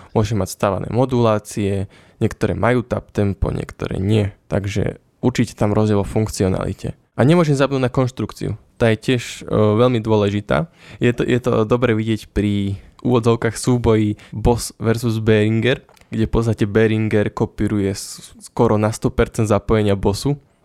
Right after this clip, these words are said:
Hlavným rozdielom je v tomto prípade konštrukcia, kde boss používa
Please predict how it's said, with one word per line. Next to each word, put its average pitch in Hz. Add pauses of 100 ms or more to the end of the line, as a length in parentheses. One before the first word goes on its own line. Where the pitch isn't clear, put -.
Hlavným 113
rozdielom 107
je 104
v 92
tomto 107
prípade 101
konštrukcia, 135 (480)
kde 101
boss 104
používa 101